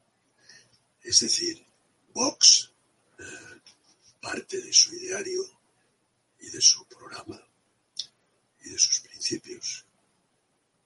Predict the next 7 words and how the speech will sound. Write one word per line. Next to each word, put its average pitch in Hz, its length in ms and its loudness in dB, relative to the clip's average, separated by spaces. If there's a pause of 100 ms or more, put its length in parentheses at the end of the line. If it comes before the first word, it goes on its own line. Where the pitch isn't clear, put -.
(300)
tienen - 380 -10
una 98 180 -8
base - 580 4
que - 380 -18
muchos - 320 -2
españoles - 840 -8 (540)
comparten. - 560 -14